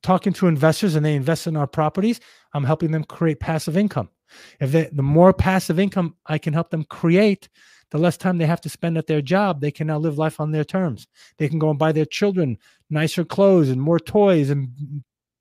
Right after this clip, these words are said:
you know, do better things and travel more and experience more and have a better lifestyle and not worry about the finances,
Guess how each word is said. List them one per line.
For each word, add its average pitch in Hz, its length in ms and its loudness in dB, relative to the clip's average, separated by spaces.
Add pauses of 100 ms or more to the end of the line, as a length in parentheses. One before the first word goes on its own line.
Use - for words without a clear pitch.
(460)
you 175 120 0
know, 156 140 4
do 135 300 0
better 170 300 2
things 196 340 -2
and 135 120 -4
travel 196 380 -2
more 151 240 0
and 131 80 -4
experience 190 600 -4
more 123 180 -4
and 117 80 -8
have 151 260 -6 (360)
a 135 80 -2
better 156 240 2
lifestyle 170 340 0 (240)
and 131 140 -4
not 143 200 -4
worry 120 460 0
about 101 300 -8
the 98 80 -20
finances, 104 840 -14